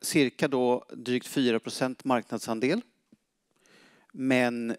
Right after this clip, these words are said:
den varierar mycket mellan städer, eh, och orter då.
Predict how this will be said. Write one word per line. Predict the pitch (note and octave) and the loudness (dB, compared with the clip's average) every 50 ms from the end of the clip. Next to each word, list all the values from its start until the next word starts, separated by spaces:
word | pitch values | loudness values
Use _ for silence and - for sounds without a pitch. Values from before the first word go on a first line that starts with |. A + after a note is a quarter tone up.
| - - | -10 -4
den | A#2+ B2 A#2+ A#2+ | -2 -2 2 2
varierar | B2 B2 B2 A#2 C3 C3+ C#3 C3 B2 | 2 2 2 4 4 4 4 4 2
mycket | A#2+ B2 A2 - _ - - B2+ | 0 -2 -6 -8 _ -4 -2 0
mellan | B2 A#2 G2 G2 G2 | 2 2 2 2 0
städer, | G2+ - - - - B2+ B2 A#2+ A#2+ A2+ G#2 G2 G2 F#2 F2+ F#2 - - - - _ _ - | -2 -4 -4 0 2 2 4 4 2 0 0 0 0 0 0 -2 -4 -8 -14 -20 _ _ -14
eh, | - - F#2+ G2+ - | -10 -10 -8 -8 -8
och | - - - B1+ - - - | -8 -10 -10 -12 -10 -10 -10
orter | A#2+ - _ _ - - | -10 -10 _ _ -6 -6
då. | - - | -6 -8